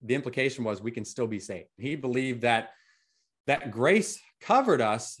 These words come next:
uh, even while we're in our sin. Um, but in Titus, uh, chapter two, uh, I, th-, I think starting at verse eleven, it talks about what the grace of God really is. It's to train us to live holy lives. It's to bring us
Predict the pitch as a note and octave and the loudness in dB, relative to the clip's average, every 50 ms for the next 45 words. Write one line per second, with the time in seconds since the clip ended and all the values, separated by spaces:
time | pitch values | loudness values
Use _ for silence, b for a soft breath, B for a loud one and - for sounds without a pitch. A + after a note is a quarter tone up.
0 | - - A#2+ A#2 A#2 A#2+ C#3+ D3+ F#3 F#3+ F3 D#3 C#3 C3 C#3+ D3+ D#3 D3 C#3 C#3 | -4 0 2 2 2 2 0 0 0 2 2 0 0 0 2 2 2 2 0 0
1 | C#3 C#3 C3+ B2 A2+ A2+ - - D#3+ F3 D#3+ B2+ A2+ G#2+ G#2 G#2 - _ _ - | -2 -2 -2 -4 -4 -4 -4 -2 0 2 2 2 0 0 -2 -6 -10 _ _ -8
2 | A2 G#2 G#2 G#2 G2+ G#2+ - C3+ A2 C#3+ D3+ D3 - - _ _ _ _ _ _ | -4 -2 -2 -2 -2 -4 -6 0 2 2 2 2 0 -6 _ _ _ _ _ _
3 | - C#3 C3 B2+ - E3+ F#3 G3 F#3 E3+ D#3 D3 - - - _ _ _ C3+ C3+ | -6 -4 -4 -2 0 2 4 6 6 4 4 2 -2 -8 -12 _ _ _ -14 -14
4 | B2+ B2 - - _ _ _ - - D#3+ D#3+ - C#3 A#2+ - - - E3 D#3+ C3 | -12 -12 -14 -18 _ _ _ -2 0 0 0 0 -2 -6 -4 -2 -2 0 2 2
5 | G2+ F2 F2 G2 - _ _ _ _ - A2 G#2+ G#2+ G#2 G2+ G#2 - - _ _ | 0 -2 -6 -12 -20 _ _ _ _ -8 -4 -2 -2 -2 -4 -6 -10 -18 _ _
6 | _ - A2+ B2 C3+ C#3 C3 B2+ D#3 E3 - - D#3 D3+ C#3+ C3 A2 B2+ C#3 C3+ | _ -14 -12 -6 -4 -2 0 2 0 0 2 2 2 2 2 2 0 -2 -2 -2
7 | - A#2+ G#2+ A#2 C3 A#2 - G#2 B2 A#2 - - D#3+ G#3+ A3+ - - C3 B2+ A#2+ | -2 -4 -2 -2 -2 -2 -4 -6 -10 -8 -4 -2 0 0 0 -2 -2 -2 -2 -2
8 | A#2 A#2+ C3+ C3+ - A#2+ A#2 B2+ B2+ C3 B2+ A#2 A#2 A#2+ A#2+ A2 G#2 A#2+ F3+ G#3+ | -2 -2 -6 -6 -6 -4 -2 0 0 0 0 -2 -2 0 0 0 2 2 2 4
9 | F3 C3 B2 A#2 A#2 - - C3 - - - C3 B2 - - - - E3 G#3+ B3+ | 4 4 4 2 0 -2 -8 -10 -10 -10 -10 -12 -12 -12 -12 -10 -4 -2 0 0
10 | A3+ D#3 C3 B2+ B2+ - - b b b b b b b _ _ _ - - - | 2 2 2 0 -2 -4 -8 b b b b b b b _ _ _ -20 -8 -4
11 | - B2+ B2 D3+ A3 C#4 C4 - D#3+ D3+ C3+ B2 A#2 A2 G#2 G2+ G2 F#2 F#2+ F#2 | -2 0 2 4 4 4 2 2 -2 -2 0 0 0 0 0 -2 -2 -2 -4 -6
12 | - C#3 C#3+ C#3 - - B2+ A2+ C3+ D#3+ F3+ E3 D3 B2 - | -6 -6 -6 -6 -6 -6 -4 -2 0 0 2 2 0 -2 -4